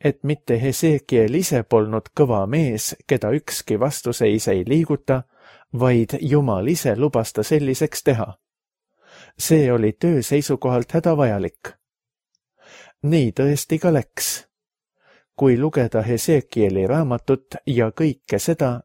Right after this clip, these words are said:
mis sellest erilisest prohvetist räägitakse,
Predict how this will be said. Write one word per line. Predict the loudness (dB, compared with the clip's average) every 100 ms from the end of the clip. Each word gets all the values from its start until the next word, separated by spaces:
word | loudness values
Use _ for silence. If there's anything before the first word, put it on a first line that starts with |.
| -6
mis | -4 -4 -2
sellest | 0 0 -2
erilisest | -2 0 0 -2 -4 -6
prohvetist | -6 -4 -4 -4 -6 -4 -4
räägitakse, | -2 -4 -4 -6 -6 -4 -4